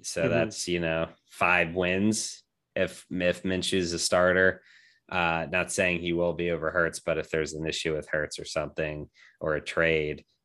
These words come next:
Speaker 1: uh, I, I would assume Minshew would be the, uh, the starter for most of the season. So,
Speaker 2: Yeah.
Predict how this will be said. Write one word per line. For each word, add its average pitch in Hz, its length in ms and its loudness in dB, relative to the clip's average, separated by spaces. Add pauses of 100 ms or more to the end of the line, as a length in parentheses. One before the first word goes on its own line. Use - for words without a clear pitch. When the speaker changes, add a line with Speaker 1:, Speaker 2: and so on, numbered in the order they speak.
Speaker 1:
uh, 78 40 -10
I, 76 480 -4 (180)
I 78 200 -2 (220)
would 80 280 -4 (140)
assume 80 720 -4 (220)
Minshew 80 440 -4
would 73 140 -6
be 78 200 -4
the, 78 280 -4
uh, 76 280 -4 (180)
the 80 100 -6
starter 76 600 0
for 76 520 -4 (280)
most 80 300 -2
of 71 60 -12
the 71 100 -8
season. 78 540 -6 (360)
So, - 180 -2
Speaker 2:
Yeah. 78 280 4